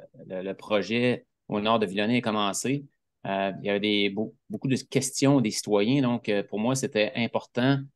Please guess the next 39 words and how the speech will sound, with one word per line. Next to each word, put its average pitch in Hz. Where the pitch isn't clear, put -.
de 107
tenir 117
une 110
rencontre 113
d'information 117
pour 110
informer 113
le 110
plus 123
de 113
citoyens 113
possible, 131
euh, 104
pour 110
donner 113
l'information, 120
mais 117
aussi 120
pour 120
permettre, 113
euh, 101
aux 104
citoyennes, 110
aux 113
citoyens, 120
euh, 98
du -
secteur 131
de 104
poser 113
leurs 117
questions. 120
Euh, 92
donc, 107
ce 98
soir, 120
là, 110
comme, 110
euh, 101